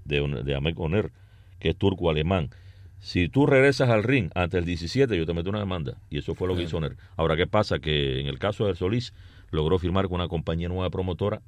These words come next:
Speaker 1: que los codueños son multimillonarios, tienen mucha plata. Oner enseguida se buscó en Berlín dos abogados, le pusieron la demanda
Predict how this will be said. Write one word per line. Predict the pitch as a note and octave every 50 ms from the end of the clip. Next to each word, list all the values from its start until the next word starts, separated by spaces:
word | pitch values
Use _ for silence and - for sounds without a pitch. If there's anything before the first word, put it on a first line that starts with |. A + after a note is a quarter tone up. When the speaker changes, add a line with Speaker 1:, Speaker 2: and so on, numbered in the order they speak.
| - - - -
Speaker 1:
que | - D2+ D2 C#2 B1+ B1+ B1+ B1 B1 C2 - -
los | C#2 D2 D2+ D2+
codueños | - - F#2 E2+ D#2+ F2 F#2+ F#2+ F2 E2
son | - F2+ F2+ E2+ E2+ F2+
multimillonarios, | G2 A2+ A#2+ A2 B2 A2+ A2+ A#2 A#2 A2 A2 G#2+ G#2 G#2+ - - - - - - - - -
tienen | - G2 G2+ G#2 G#2+
mucha | A2 G#2 - G2+
plata. | E2 G#2+ G2 G2 - G2+ G2 - - - - - -
Oner | - D#2+ D#2+ D#2+ F2+ F#2+ F#2+ - - -
enseguida | F2 E2 - - D#2+ F#2+ G2
se | - -
buscó | F#2 E2+ - F#2
en | F#2 F2+
Berlín | F2 F2+ E2+ F2+ G2 F#2
dos | E2+ F2 F2+ G2
abogados, | F#2+ F#2+ F#2+ F#2 G2 G2+ G#2+ A#2+ B2 B2+
le | - D#2+
pusieron | D2+ - E2 - F#2 F#2 G2
la | F#2
demanda | F2+ G2 G#2 A2+ A2+ A2+ A#2+